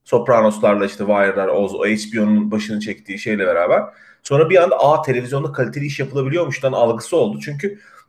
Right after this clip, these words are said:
ben şey hatırlıyorum, eskiden Altın Küreler'de falan, Amerikan şeylerinde falan şey şakası yapılırdı hep böyle. Ya, televizyonda oynayan aktör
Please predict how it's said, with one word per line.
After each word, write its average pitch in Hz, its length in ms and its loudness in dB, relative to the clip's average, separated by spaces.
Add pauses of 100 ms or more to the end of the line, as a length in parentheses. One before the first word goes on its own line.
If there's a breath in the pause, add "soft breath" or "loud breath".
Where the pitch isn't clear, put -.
ben 147 140 4
şey 190 220 2
hatırlıyorum, 190 360 0
eskiden 135 300 -4
Altın 160 320 -4
Küreler'de 107 420 -2
falan, 117 300 -4
Amerikan 131 540 -4
şeylerinde 107 360 -8
falan 190 160 -2
şey 185 180 -4
şakası - 340 -10
yapılırdı 90 360 -8
hep - 160 -12
böyle. 76 160 -8 (640)
Ya, 107 100 -12
televizyonda 107 1120 0
oynayan 101 300 0
aktör 127 380 0